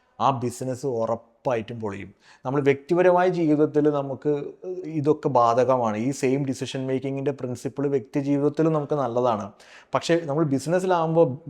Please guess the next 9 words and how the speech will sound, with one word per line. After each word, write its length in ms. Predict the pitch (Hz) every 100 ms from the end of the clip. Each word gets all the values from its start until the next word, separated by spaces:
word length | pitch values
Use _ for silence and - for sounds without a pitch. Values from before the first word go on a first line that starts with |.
| 117 120
ബിസിനസ് 360 | 113 160 165 185
എന്ന് 120 | 185
പറയുന്നത് 380 | 170 165 160 160 165 - _ _ _ _ _ - 120
വലിയ 240 | 127 156 170
ഇൻവെസ്റ്റ്മെന്റ് 540 | 143 147 - 151 147 147
വരുന്നൊരു 340 | 131 127 123 120
കാര്യമാണ്. 380 | 101 101 98 - _ - -
അപ്പോൾ 160 | - -
അവിടെ 220 | - 123